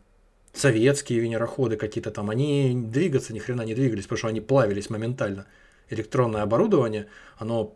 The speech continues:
состояло из каких-то редкоземельных металлов, точно так же,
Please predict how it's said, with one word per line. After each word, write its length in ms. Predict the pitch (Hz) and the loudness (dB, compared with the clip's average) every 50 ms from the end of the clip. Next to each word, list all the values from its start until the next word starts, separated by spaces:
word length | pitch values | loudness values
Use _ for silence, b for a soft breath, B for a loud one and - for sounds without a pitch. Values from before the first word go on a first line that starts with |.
| _ _ - | _ _ -12
состояло 640 | - - 120 - - 131 123 123 117 110 107 104 101 | -6 -6 -4 0 2 2 4 4 6 6 6 6 4
из 440 | 101 101 101 104 101 101 98 101 - | 4 2 2 0 -2 -4 -8 -10 -6
каких-то 360 | - 113 107 - 107 - - | -4 -4 -4 -4 -4 -6 -4
редкоземельных 520 | 107 107 - 123 113 131 135 120 107 101 - | -4 0 2 2 4 4 2 2 0 -2 -6
металлов, 360 | 107 104 147 185 196 147 131 | -2 2 4 6 6 6 4
точно 220 | - 127 - 131 113 | 2 -2 -2 -2 -2
так 180 | 127 120 110 | 0 0 0
же, 120 | 110 110 | 0 -2